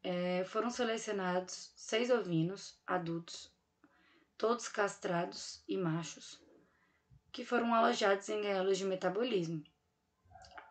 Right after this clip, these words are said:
É, o experimento foi delineado com um ensaio de quadrado latino incompleto, com dois animais por tratamentos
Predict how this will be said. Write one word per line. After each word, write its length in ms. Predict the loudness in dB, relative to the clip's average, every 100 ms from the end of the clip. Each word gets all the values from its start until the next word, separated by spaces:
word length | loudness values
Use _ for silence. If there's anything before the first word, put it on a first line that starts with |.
| _
É, 300 | 0 4 4
o 100 | 4
experimento 720 | 2 2 0 2 0 0 -4 -2
foi 160 | 0
delineado 880 | 2 0 0 0 2 2 2 -2 -6 _ _ -12
com 140 | -6
um 120 | -4
ensaio 400 | -2 -2 0 2
de 80 | 0
quadrado 560 | -2 -2 0 0 0 0
latino 560 | 0 -2 -2 -4 -4
incompleto, 640 | -4 -4 -4 2 2 2 -6 _ -20 -20 -20 -20 -14
com 160 | -2 4
dois 220 | 4 4
animais 420 | 0 0 0 0
por 140 | -4 -6
tratamentos 920 | -4 -4 -4 -2 -2 -2 -6 -14